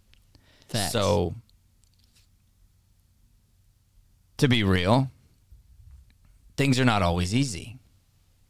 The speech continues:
Speaker 2: Responding from love is a very difficult thing to do.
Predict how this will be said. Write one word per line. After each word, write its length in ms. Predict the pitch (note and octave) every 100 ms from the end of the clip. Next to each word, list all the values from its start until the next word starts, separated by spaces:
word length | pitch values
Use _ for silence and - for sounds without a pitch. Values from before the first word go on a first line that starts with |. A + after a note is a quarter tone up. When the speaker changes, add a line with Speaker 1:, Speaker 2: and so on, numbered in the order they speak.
| _ _ _ _ _ _ _ _ _ _ _ _ _ _ _ _ - _ _ _ _
Speaker 2:
Responding 720 | G#2+ G#2 - A2+ C3+ C#3 A#2
from 480 | F#2+ - B2+ A#2 F#2+
love 520 | F#2 D#3 C3+ E2 C#2 - -
is 260 | A2 G#2
a 60 | F#2
very 280 | F2+ D#3 D3
difficult 500 | A#2+ A#2 G2 F2+ F2
thing 200 | F#2 F2
to 100 | E2
do. 340 | D2 C#3 F#2+